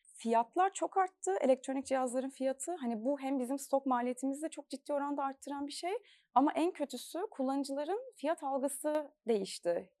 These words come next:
E, hatta biraz bozuldu bile diyebilirim. E, şeyde çok zorlanıyoruz mesela işte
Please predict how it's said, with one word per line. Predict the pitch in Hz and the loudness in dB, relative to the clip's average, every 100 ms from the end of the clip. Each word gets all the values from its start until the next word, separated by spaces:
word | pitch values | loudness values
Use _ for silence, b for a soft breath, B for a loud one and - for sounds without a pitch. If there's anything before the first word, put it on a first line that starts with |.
| 208 | -4
E, | 202 208 - | -2 -2 -4
hatta | 226 220 294 247 | -8 -4 0 4
biraz | 247 240 220 | 4 2 0
bozuldu | 220 226 208 240 233 | -2 0 0 -2 0
bile | 214 214 | 0 0
diyebilirim. | 202 220 226 262 247 508 b b b b _ | 0 -2 0 -2 -2 -6 b b b b _
E, | 220 214 208 208 | -2 -2 -2 -2
şeyde | - 285 440 | 4 4 4
çok | - 523 | 4 4
zorlanıyoruz | 370 254 214 196 185 185 | 8 8 8 2 0 -2
mesela | 190 190 196 185 | -4 -2 -2 0
işte | 202 - 208 214 | -4 0 0 0